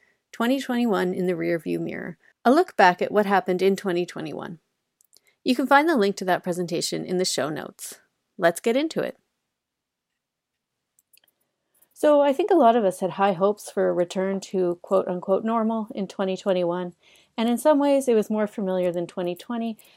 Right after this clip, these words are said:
but for the most part, <laughs> it was still a pandemic year. Clearly, that means a lot of different things to all of us, but in this presentation, we're gonna look at what that mean,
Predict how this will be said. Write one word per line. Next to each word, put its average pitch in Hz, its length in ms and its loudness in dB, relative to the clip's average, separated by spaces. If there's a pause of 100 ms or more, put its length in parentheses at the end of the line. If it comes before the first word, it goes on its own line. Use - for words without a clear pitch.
(200)
but 254 120 4
for 320 100 0
the 294 80 0
most 277 300 2
part, 240 340 -2
<laughs> - 40 -6
it 196 260 -2
was 196 180 0
still 247 380 2
a 208 160 0
pandemic 170 600 -4
year. - 300 -8 (640)
Clearly, 294 380 4
that 220 140 2
means 190 220 -2
a 180 60 0
lot 170 160 0
of 160 40 -8
different - 320 -10
things 180 300 -2
to 175 100 -10
all 170 140 -2
of 170 80 -4
us, 180 340 -6
but 220 140 -2
in 220 120 -2
this 269 120 -2
presentation, 208 640 -4
we're 170 100 -4
gonna 170 160 -2
look 175 180 0
at - 120 -8
what 196 160 -6
that 254 160 0
mean, 180 280 -6